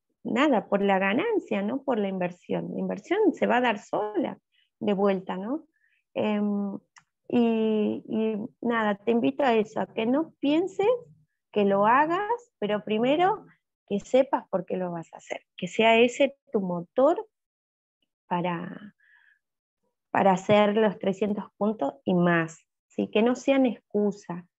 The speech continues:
que nadie te ponga excusa de decir, "Ay, no tengo gente", generá. Seguro que vos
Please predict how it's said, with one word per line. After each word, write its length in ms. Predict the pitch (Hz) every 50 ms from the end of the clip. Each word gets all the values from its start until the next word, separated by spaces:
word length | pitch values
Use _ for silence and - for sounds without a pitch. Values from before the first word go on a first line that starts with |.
| _ _ - _ _ _ -
que 120 | 208 196
nadie 380 | 202 208 220 240 262 294 302 294
te 140 | - 220
ponga 380 | 214 - - 202 208 220 214 214
excusa 640 | 190 180 _ _ - 208 214 220 214 214 - 240 240
de 100 | 220 190
decir, 420 | 180 175 - - 196 202 202 202 208 _ _ _ _ _ -
"Ay, 220 | - - 254 262
no 180 | 254 247 254 247
tengo 840 | 247 - 269 254 247 254 247 247 240 226 214 208 202 196 202 202 185 - _ - -
gente", 760 | 226 220 220 220 220 220 220 214 214 - 233 - 220 214 - _
generá. 580 | - 196 190 190 185 180 180 202 214 208 202 - _ _ _ _ _ _ _ _ _ _ _ _ _ _ _ _ _ _ _ _ _ _ _ _ _
Seguro 380 | - 240 233 262 285 294 262 -
que 80 | 214 202
vos 300 | 196 214 214 214 -